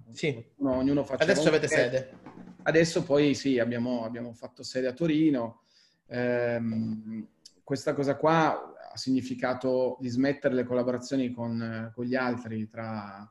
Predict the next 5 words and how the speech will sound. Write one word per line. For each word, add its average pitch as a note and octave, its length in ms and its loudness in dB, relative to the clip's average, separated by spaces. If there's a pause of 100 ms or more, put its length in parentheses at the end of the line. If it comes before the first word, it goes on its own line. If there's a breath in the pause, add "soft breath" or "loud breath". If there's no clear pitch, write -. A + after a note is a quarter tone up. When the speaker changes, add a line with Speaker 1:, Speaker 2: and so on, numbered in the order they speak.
(340)
Speaker 2:
eh, A2 400 -6
Roma, B2 360 0
Milano, A#2 840 -4
Pavia, A2+ 680 0 (420)
eh, A2+ 520 -2